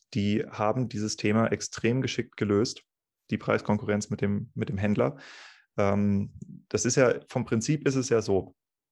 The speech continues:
äh, ich meine, ich muss es dir nicht erklären, aber ich fasse es noch mal kurz zusammen.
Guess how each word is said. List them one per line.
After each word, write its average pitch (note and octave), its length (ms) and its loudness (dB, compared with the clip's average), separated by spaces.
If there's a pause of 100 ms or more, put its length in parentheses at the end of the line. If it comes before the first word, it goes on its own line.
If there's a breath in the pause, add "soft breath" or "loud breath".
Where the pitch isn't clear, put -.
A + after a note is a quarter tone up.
(840)
äh, F#2+ 340 0 (160)
ich - 120 -8
meine, G2+ 160 4
ich - 80 -2
muss A#2+ 160 2
es - 60 -6
dir G#2 140 2
nicht G#2 120 2
erklären, A2+ 380 4
aber G#2+ 100 4
ich G2 120 -2
fasse A2 220 -2
es A2 60 -10
noch G#2+ 100 -2
mal G2 100 -4
kurz G2 220 -4
zusammen. G#2+ 400 -2